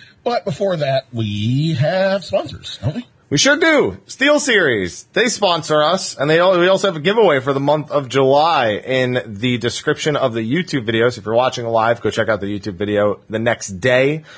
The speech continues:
Speaker 2: when it's up, and you can enter through the link there. Also, there's, of course, the discount code, the command, all that stuff. So whether you're in the YouTube video or the Twitch channel,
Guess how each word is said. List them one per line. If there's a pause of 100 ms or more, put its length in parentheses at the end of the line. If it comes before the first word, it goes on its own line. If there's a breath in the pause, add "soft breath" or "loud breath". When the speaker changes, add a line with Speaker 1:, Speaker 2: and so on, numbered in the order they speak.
(440 loud breath)
Speaker 2:
when
it's (100)
up, (240)
and
you
can
enter
through
the
link
there.
Also,
there's,
of
course,
the
discount
code,
the
command,
all
that
stuff.
So
whether
you're
in
the
YouTube
video
or
the
Twitch
channel,